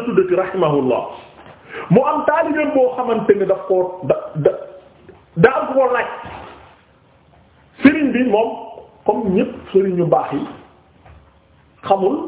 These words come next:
aventure wu ci comme que laaj la boo xam ne waa ji ñor na ko am ci taalibe yi koo xam ne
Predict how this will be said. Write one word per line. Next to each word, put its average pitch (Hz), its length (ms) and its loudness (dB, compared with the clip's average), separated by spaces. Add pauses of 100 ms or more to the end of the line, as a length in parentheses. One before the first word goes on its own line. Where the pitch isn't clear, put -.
(420)
aventure 190 560 2
wu 131 220 2
ci - 120 -14 (1080)
comme 359 220 4
que 415 60 0
laaj 349 300 0
la 320 80 2
boo 302 200 0
xam 262 120 -2
ne 233 80 0
waa 262 200 2
ji 220 320 -4
ñor 262 220 2
na 220 100 0
ko - 100 -4 (200)
am 233 220 0
ci 262 100 -2
taalibe 277 360 2
yi 220 140 0
koo 226 200 2
xam 202 160 0
ne 190 80 0